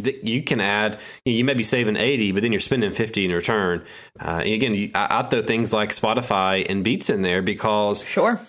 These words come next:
Speaker 1: y-, you know, they're nice, but they're not necessarily a necessity. And then,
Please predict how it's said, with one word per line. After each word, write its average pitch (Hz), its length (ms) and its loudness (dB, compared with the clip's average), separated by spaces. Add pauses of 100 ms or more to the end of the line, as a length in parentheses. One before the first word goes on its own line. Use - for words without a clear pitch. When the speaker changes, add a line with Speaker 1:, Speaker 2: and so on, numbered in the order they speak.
Speaker 1:
y-, 76 60 -10
you 107 260 -2
know, 143 140 2
they're 123 520 0
nice, 139 460 2
but 131 220 -2
they're 120 120 2
not 131 200 2
necessarily 127 460 0
a 107 100 0
necessity. - 880 -2
And 101 160 2
then, 110 280 0